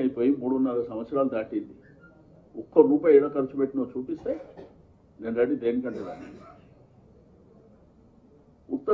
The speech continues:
గాలి మాటలు మాట్లాడి, ఇప్పుడు ఓకే, ఫైర్ యాక్సిడెంట్ అయింది, నీ బాధ్యత, నువ్వు వచ్చి పరామర్శించు, Fine, ఆడ వచ్చి ఏది పడితే అది మాట్లాడి. అసలు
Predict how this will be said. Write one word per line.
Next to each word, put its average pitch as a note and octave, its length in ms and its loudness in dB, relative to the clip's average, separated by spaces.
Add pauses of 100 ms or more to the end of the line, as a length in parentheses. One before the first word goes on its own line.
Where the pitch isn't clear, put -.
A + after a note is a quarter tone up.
(160)
గాలి F#3 320 0
మాటలు F#3+ 360 -2
మాట్లాడి, F3+ 420 -4 (640)
ఇప్పుడు C3+ 220 2 (300)
ఓకే, B2+ 200 -4 (640)
ఫైర్ D#3 260 8
యాక్సిడెంట్ D#3+ 360 4
అయింది, D#3 280 4
నీ C#3+ 80 2 (120)
బాధ్యత, C3+ 320 2 (100)
నువ్వు C3 160 0
వచ్చి B2 220 -10
పరామర్శించు, C#3 580 -6 (380)
Fine, A#2 200 -4 (920)
ఆడ C3 80 4 (120)
వచ్చి C3+ 220 0
ఏది A#2+ 180 -4
పడితే A2+ 260 -6
అది G#2 160 -16
మాట్లాడి. G2+ 380 -14 (2250)
అసలు E3 280 4